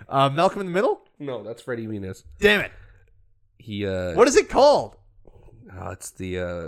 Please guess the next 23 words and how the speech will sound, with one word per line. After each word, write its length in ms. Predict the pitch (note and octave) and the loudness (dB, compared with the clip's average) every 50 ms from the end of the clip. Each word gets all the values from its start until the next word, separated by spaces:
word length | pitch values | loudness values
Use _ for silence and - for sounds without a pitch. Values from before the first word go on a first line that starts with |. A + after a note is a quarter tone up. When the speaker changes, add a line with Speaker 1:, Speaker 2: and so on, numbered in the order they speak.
| - | -12
Speaker 1:
it's 160 | - - - | -14 -14 -12
the, 80 | - G2 | -14 -14
d-, 220 | F2+ - - - - - - - - - - _ _ _ _ _ _ - | -12 -12 -16 -16 -16 -18 -20 -20 -20 -20 -20 _ _ _ _ _ _ -16
I 60 | - F#2+ | -14 -12
know 100 | G2 F#2+ | -12 -12
what 100 | - - | -12 -14
you're 80 | - | -16
talking 220 | - - - G2 - | -16 -16 -16 -16 -18
about, 180 | - - - | -20 -18 -10
too. 480 | - D3 D3+ D#3 D#3 D#3 D#3 D#3 D#3 D#3 D3+ | -8 -6 -6 -6 -8 -8 -10 -10 -10 -12 -12
Speaker 2:
Um, 120 | C#3+ C3+ C3 _ _ _ _ _ | -14 -18 -20 _ _ _ _ _
Even 380 | E3 E3 E3 F#3 F3 G3+ G#3 F#3+ | -18 -16 -16 -14 -8 -8 -8 -8
Steven? 380 | - - - F#3+ G3 G#3 - - | -8 -12 -10 -8 -6 0 2 2
Speaker 1:
Yeah, 80 | C3 | 4
Even 220 | C3 C3+ C3 A#2 A2 | 4 2 0 -2 -4
Stevens. 300 | - - F2+ F2+ - - | -8 -10 -10 -10 -4 0
Speaker 2:
There 120 | F3 F3+ | 2 2
Speaker 1:
That's 140 | F3 - D#3 | 2 2 0
Speaker 2:
we 80 | - - | -2 -4
Speaker 1:
what 160 | C3 A2+ G2+ | -4 -4 -8
Speaker 2:
go. 40 | - - | -2 0
Speaker 1:
And 120 | B2+ B2+ | 0 0
Holes, 240 | A#2+ A#2+ B2+ A#2+ A#2 | 2 2 2 4 4